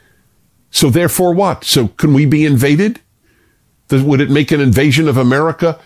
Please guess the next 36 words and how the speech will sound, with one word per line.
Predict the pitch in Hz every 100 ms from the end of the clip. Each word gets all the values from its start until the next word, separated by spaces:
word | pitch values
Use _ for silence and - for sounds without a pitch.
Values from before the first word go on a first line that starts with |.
| _
a | 135
moral | 117 113 147 147 -
act | 120 170 - - _ _ _ _
or | 127 113
a |
less | 101 110 143 - -
immoral | 123 147 170 180 165
act? | - - - - _ _ _ _ _ _ _ _ _ _ _ -
Corruption | 117 151 - 160
is | 113
endemic | 120 87 151 156 -
to | 143
the | 123
human, | 92 143 139 139 127 - _ _ _ - -
uh, | 120 - - -
t-, | - -
to | 123
the | 123
human | 127 151 139
condition. | - 117 98 - 117 71 - _ _ _ _ _ _ _ _
That's | 131 120 147
why, | 139 135 127
that's | - 131
why | 156
the | 131
founders | 117 - 139 147 135 113
of | 107
this | 117
country, | - 143 143 - 117 101 - - _ _ _
the | 113
United | 113 123 131 120
States | - 131 120 113
of |
America, | 104 117 135 139 - 104 - -
were | 123
so | - - 117